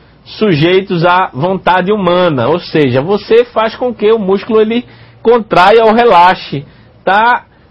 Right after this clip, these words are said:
dependente da sua vontade. Os músculos,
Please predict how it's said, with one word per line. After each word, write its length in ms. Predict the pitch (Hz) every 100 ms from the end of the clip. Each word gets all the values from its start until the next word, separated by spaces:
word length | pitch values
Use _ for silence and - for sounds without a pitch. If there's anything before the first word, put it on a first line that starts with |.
| _
dependente 640 | 131 202 254 240 196 233 202
da 140 | 208
sua 240 | - 247 233
vontade. 720 | 214 175 143 131 110 95 101
Os 200 | 220 220
músculos, 640 | 226 285 285 262 220 165